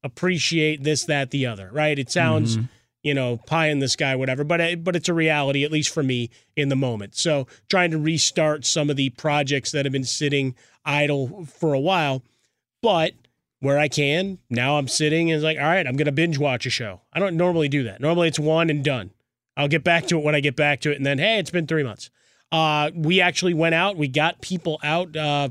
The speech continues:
Speaker 1: Ty Shirt, our, our board, uh, technical producer for our evening show, and, and Jason Smith and I, we actually went and saw Maverick.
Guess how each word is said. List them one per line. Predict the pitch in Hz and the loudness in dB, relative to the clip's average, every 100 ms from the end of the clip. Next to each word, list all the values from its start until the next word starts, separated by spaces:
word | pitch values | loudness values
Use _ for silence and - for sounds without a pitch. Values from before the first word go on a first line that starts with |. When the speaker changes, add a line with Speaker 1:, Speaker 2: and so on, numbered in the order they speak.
| 127 | -6
Speaker 1:
Ty | - 151 170 | -4 0 0
Shirt, | - 185 180 _ _ - | 0 -2 -2 _ _ -4
our, | 143 143 143 143 | 0 0 0 0
our | 139 | 0
board, | 131 131 151 156 165 160 151 | -2 -4 -2 2 2 0 0
uh, | 147 147 127 _ _ | 2 0 -2 _ _
technical | 180 170 165 | -4 0 0
producer | 160 185 - 196 - _ _ | 2 0 -2 -6 -10 _ _
for | 160 156 | 0 2
our | 151 147 147 160 | 4 2 0 -2
evening | 170 170 170 170 | -4 0 0 0
show, | - 175 170 | 0 0 0
and, | 175 151 147 135 127 - _ _ | 0 0 2 0 -4 -14 _ _
and | - 143 131 | -2 -2 2
Jason | 151 156 - | 0 0 -2
Smith | 143 165 165 | -2 -2 0
and | 165 | 0
I, | 160 160 | 2 2
we | 143 | 2
actually | 151 160 - 139 | 2 0 0 0
went | 143 165 | 0 -2
and | |
saw | 127 160 147 | -2 0 0
Maverick. | 127 135 147 117 101 _ | 0 0 -2 -4 -12 _